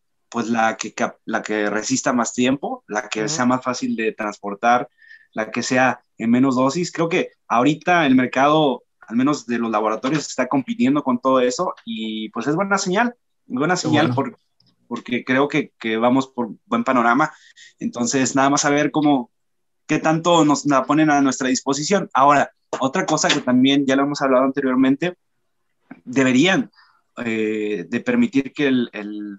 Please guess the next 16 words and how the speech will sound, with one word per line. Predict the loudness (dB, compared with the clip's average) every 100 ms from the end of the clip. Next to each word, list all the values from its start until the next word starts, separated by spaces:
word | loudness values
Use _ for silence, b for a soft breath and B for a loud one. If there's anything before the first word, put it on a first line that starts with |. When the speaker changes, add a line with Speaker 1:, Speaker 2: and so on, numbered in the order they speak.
| _
Speaker 1:
o |
sea, | -14
el | -8
sector | -8 -4 -4 0
privado | 2 4 2 0
pueda | 2 2
meter | 2 -2 2
mano | 2 4 2
de | 0
las | 0
vacunas | -2 -2 -4 0
para | 0 0 -2
que | -6 -4
la | -6
gente | 0 0 0 -2 -4
que, | -4 -8